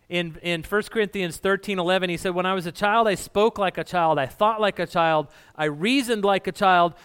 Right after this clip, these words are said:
When I became a man, I put up, I, I gave up childish things." And that's, that's the, that's the essence of what we're talking about today. He wants us to give up falsehood, put aside lying, put aside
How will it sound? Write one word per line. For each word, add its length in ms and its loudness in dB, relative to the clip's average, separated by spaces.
When 140 -4
I 60 0
became 360 0
a 60 4
man, 320 0
I 80 2
put 240 0
up, 280 -4
I, 380 0
I 60 0
gave 280 -2
up 220 2
childish 540 -2
things." 480 -10
And 100 -4
that's, 220 -2
that's 260 0
the, 280 -4
that's 300 -4
the 160 -4
essence 800 0
of 140 0
what 140 0
we're 100 0
talking 420 0
about 280 -2
today. 260 -6
He 100 -2
wants 220 2
us 140 0
to 120 -2
give 240 4
up 480 0
falsehood, 640 -4
put 240 2
aside 920 -2
lying, 560 -2
put 180 0
aside 720 -2